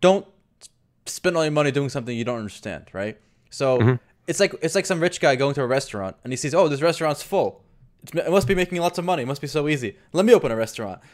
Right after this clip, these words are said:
Speaker 1: So then he spends all his money opening a fancy restaurant, and then he realizes,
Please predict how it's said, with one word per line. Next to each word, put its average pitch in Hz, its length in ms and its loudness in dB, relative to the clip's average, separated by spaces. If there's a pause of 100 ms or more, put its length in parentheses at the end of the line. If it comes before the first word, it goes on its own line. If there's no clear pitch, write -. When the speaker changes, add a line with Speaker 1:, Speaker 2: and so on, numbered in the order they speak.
Speaker 1:
So - 100 -6
then 139 100 0
he 147 60 -2
spends 156 240 -2
all 156 120 6
his 147 100 0
money 143 180 0
opening 135 240 -4
a 123 40 -6
fancy 131 300 -4
restaurant, 110 520 -4
and 147 100 -4
then 139 60 -2
he 143 100 0
realizes, 135 540 4